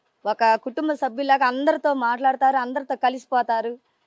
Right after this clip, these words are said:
మేడం గారు కానీ సార్ కానీ ఇద్దరు కూడా ఒక ఫ్యామిలీ మెంబర్ లెక్క ఉంటారు ప్రతి ఒక్కళ్ళతో కూడా. బడుగు బలహీన వర్గాల వాళ్ళకి న్యాయం జరగాలంటే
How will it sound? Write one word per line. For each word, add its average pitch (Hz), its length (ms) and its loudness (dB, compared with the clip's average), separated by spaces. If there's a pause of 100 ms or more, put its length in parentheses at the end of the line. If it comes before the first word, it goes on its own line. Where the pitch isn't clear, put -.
(300)
మేడం 262 380 2
గారు 254 120 4
కానీ 247 400 -2
సార్ 240 340 0
కానీ 240 340 -4
ఇద్దరు 226 340 -2
కూడా 226 360 -4 (440)
ఒక 208 120 -4
ఫ్యామిలీ 285 360 2
మెంబర్ 262 300 -4
లెక్క 254 200 -2
ఉంటారు 233 340 -4
ప్రతి 269 320 -4
ఒక్కళ్ళతో 277 500 0
కూడా. 196 300 -4 (360)
బడుగు 240 380 -2
బలహీన 247 460 -4
వర్గాల 220 520 -4
వాళ్ళకి 214 320 -6
న్యాయం 226 400 -6
జరగాలంటే 214 880 -4